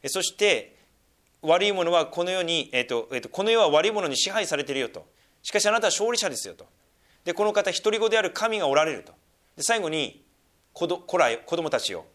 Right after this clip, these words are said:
偶像を警戒しない」って書いてあるんですよ。ですね。だから、同じです。ここで、「バビロンから出なさい」っていうのと、「偶像を警戒しなさい」、同じです。ですね。独り子である神様、キリスト、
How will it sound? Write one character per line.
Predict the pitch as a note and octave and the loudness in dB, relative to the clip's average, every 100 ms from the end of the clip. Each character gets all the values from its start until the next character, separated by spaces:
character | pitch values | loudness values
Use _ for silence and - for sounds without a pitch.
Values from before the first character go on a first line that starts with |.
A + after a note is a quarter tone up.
| _ _ _ - | _ _ _ -6
偶 | D#3+ F3 | -2 0
像 | D#3 | 2
を | D3+ | 0
警 | C#3+ C3 | 0 2
戒 | B2+ | 2
し | A#2+ | 0
な | A#2+ | -2
い」 | |
っ | |
て | A#2 | -4
書 | - | -8
い | |
て | G2 | -10
あ | |
る | E2+ | -10
ん | |
で | - | -10
す | - | -10
よ。 | |
で | - - _ _ _ - _ _ _ - _ _ _ _ _ _ _ _ _ | -12 -20 _ _ _ -20 _ _ _ -20 _ _ _ _ _ _ _ _ _
す | - G2+ | -20 -20
ね。 | G2+ _ _ _ _ - | -20 _ _ _ _ 2
だ | |
か | B3+ | 4
ら、 | A#3 F3+ - - | 6 4 0 0
同 | G3+ G3 | 4 6
じ | E3+ | 4
で | |
す。 | D3+ | 0
こ | - | 0
こ | |
で、 | C3 | -4
「バ | - G3+ | 2 2
ビ | A#3 | 4
ロ | G#3 | 4
ン | |
か | C3 | 4
ら | A#2 | 4
出 | |
な | C3 | 2
さ | C3 B2+ | 2 0
い」 | |
っ | |
て | A2+ | -2
い | |
う | G2+ | -6
の | |
と、 | G2+ | -6
「偶 | - E3+ | -2 0
像 | G3 | 4
を | G3 | 4
警 | F3+ | 4
戒 | E3 | 0
し | C#3+ | 0
な | B2+ | -2
さ | G#2 | -4
い」、 | |
同 | A2 | -6
じ | G2 | -8
で | D#2+ | -12
す。 | - _ _ _ _ _ | -14 _ _ _ _ _
で | - | -20
す | - | -20
ね。 | - _ _ _ _ _ _ _ _ _ _ _ _ _ _ _ _ _ _ _ _ - - | -20 _ _ _ _ _ _ _ _ _ _ _ _ _ _ _ _ _ _ _ _ -8 0
独 | C4+ C#4+ | 2 4
り | |
子 | C#4 | 4
で | C#4 | 4
あ | C4+ | 4
る | A3 | 4
神 | G3 G3 F#3 | 2 -4 -4
様、 | D3 B2+ | -6 -6
キ | - G3+ | -4 -2
リ | G3+ | -2
ス | - | 0
ト、 | D#3+ - | -2 -4